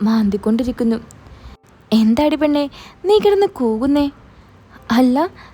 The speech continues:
നീ എന്താ ഇങ്ങനെ നിൽക്കുന്നേ?" ബിന്ദു ചേച്ചി കുഞ്ഞേച്ചിയുടെ നൃത്തം കണ്ട്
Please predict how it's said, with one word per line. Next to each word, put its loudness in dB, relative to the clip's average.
നീ 4
എന്താ 4
ഇങ്ങനെ 2
നിൽക്കുന്നേ?" 0
ബിന്ദു 0
ചേച്ചി -4
കുഞ്ഞേച്ചിയുടെ 2
നൃത്തം 0
കണ്ട് 2